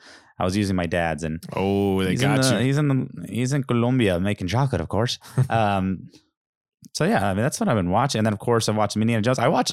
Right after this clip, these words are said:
Speaker 1: all f-, four of the Indi-, all, I guess all five now of the Indiana Jones in preparation for this episode. And I have some things that I wanna say. But what about you guys?
Speaker 2: That's good, 'cause I was, I watched the, the,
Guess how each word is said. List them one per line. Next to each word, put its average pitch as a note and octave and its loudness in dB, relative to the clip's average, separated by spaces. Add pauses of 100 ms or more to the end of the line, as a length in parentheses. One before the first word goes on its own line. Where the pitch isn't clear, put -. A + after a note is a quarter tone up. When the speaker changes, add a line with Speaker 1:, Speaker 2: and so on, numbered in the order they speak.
Speaker 1:
all C#3+ 4
f-, - -10 (480)
four E3 4
of G2+ 2
the G2+ 2
Indi-, G2 0
all, G#2+ 0
I G2+ -4
guess A2 0
all F#2 2
five A2 0
now G2 0 (460)
of F#2+ -2
the F#2+ 0
Indiana F2+ 0
Jones F2 -2
in F2 -6
preparation F2 -4
for E2 -6
this E2+ -6
episode. F2 -2 (460)
And F2 -4
I G2+ 2
have A#2+ 0
some F#2+ -4
things F2+ -4
that D#2+ -4
I D#2+ -2
wanna E2+ -2
say. D#2+ -2
But - -4 (640)
what B2 -2
about G#2+ 0
you G2+ 0
guys? - -6 (460)
Speaker 2:
That's - -6
good, F2+ -6
'cause - -8
I G#2 0
was, - -2 (140)
I A2 -2
watched C#3 0
the, A#2+ 0 (180)
the, G#2+ -2